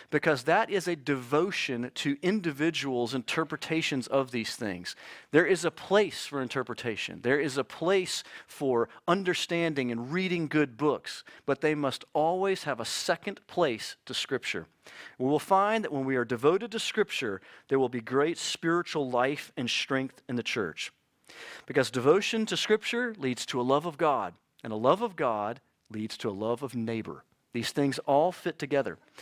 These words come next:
You cannot have a passion for knowing God and loving God and not love the people that are around you. It always works out that way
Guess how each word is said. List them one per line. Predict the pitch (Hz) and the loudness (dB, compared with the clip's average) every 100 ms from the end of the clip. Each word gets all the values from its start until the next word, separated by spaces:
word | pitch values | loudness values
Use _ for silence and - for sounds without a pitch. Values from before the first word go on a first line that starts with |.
| - | -18
You | - 156 226 | -4 -2 -2
cannot | - 143 143 190 - | -2 0 4 4 2
have | 175 170 | -4 -4
a | |
passion | - - 156 180 - 113 98 - - | -8 0 2 2 -2 -6 -8 -12 -20
for | - 131 | -2 0
knowing | 127 135 170 208 185 | 4 4 4 0 0
God | 143 156 104 87 101 - - - | 2 2 2 -4 -12 -18 -20 -4
and | 139 | 0
loving | 131 135 165 175 139 110 | 2 4 2 2 -6 -4
God | 101 92 98 117 - | -2 -2 -4 -6 -6
and | 139 131 | -2 0
not | 127 147 156 - - | 2 4 2 -4 -10
love | 127 123 120 | -2 -2 -2
the | 120 | -8
people | 113 107 110 | -10 -10 -10
that | 107 | -8
are | 104 | -8
around | 107 123 110 | -6 -8 -10
you. | 82 - _ | -14 -18 _
It | 147 - - | -6 -2 4
always | 156 160 160 147 123 | 4 4 0 -4 -4
works | 135 - | -6 -2
out | 135 131 - | -2 0 -2
that | 113 | -6
way | 98 87 | -6 -8